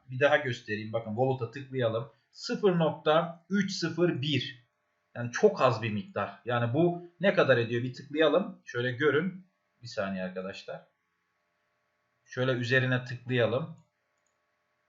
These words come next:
Bakın sıfır nokta sıfır iki euro diyor. Dolar cinsinden de sıfır nokta sıfır yirmi beş dolar gibi bir miktar. E, bunu gönderdiğinizde hesabınıza, e, account kısmına gelip reverse'ten baktığınızda göreceksiniz. Şu an çekim yok.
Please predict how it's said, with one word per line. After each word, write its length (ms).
Bakın 240
sıfır 420
nokta 300
sıfır 300
iki 200
euro 320
diyor. 180
Dolar 340
cinsinden 440
de 60
sıfır 280
nokta 200
sıfır 280
yirmi 240
beş 260
dolar 240
gibi 380
bir 120
miktar. 540
E, 200
bunu 440
gönderdiğinizde 840
hesabınıza, 840
e, 240
account 360
kısmına 340
gelip 480
reverse'ten 680
baktığınızda 480
göreceksiniz. 680
Şu 280
an 180
çekim 380
yok. 300